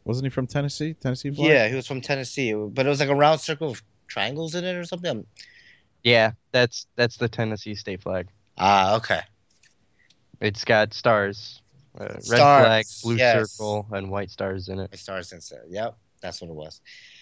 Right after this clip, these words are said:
Speaker 1: Nice.
Speaker 2: Yeah, so that was cool. I mean, I, I love that he posted, like, I guess when he was packing up to leave, and he had our logo, and he had, he had a bunch of logo. He had the F T C Community Cast, he had, uh, Flight Fest logo, Nerdnicks logo.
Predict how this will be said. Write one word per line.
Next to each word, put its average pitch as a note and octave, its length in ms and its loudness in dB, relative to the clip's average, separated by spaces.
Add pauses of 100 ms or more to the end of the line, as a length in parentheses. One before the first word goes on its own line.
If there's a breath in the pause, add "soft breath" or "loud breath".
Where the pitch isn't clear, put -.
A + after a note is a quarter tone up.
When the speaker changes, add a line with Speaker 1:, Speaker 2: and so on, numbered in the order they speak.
(140)
Speaker 1:
Nice. F2 440 -6 (300)
Speaker 2:
Yeah, C3+ 260 0
so G2+ 220 -2
that A2 160 6
was C3+ 160 4
cool. A2 300 2
I A2 60 4
mean, G#2 280 -2 (520 soft breath)
I, B2+ 240 0
I C3+ 140 6
love C#3 320 6
that B2+ 140 6
he A2+ 140 -2
posted, A2+ 500 -2
like, G#2 360 0
I A2+ 60 -6
guess A#2 420 -4 (120)
when A#2+ 180 -8
he A2 80 -6
was G2+ 120 -6
packing A#2+ 340 0
up G#2+ 120 -6
to - 80 -12
leave, A2 380 -2
and G2 120 -4
he G2+ 60 -4
had G2 240 0
our F#2 240 -6
logo, G2+ 520 -4
and F#2 200 -6 (380 loud breath)
he F3 100 0
had, F#3+ 120 4
he E3 80 -2
had G3 100 2
a F3+ 40 -2
bunch C#3+ 220 -2
of G#2 60 -6
logo. F#2 120 -8
He F#2+ 100 -6
had G2+ 120 -2
the F#2 120 -4
F F#2+ 120 0
T - 180 -14
C - 220 -16
Community C3 340 -6
Cast, C3 640 2 (520 loud breath)
he G#2 160 -2
had, F2 280 0
uh, F2 200 -2
Flight A2 300 -2
Fest G#2+ 380 -2
logo, G#2 720 4
Nerdnicks G#2 560 0
logo. G#2 560 4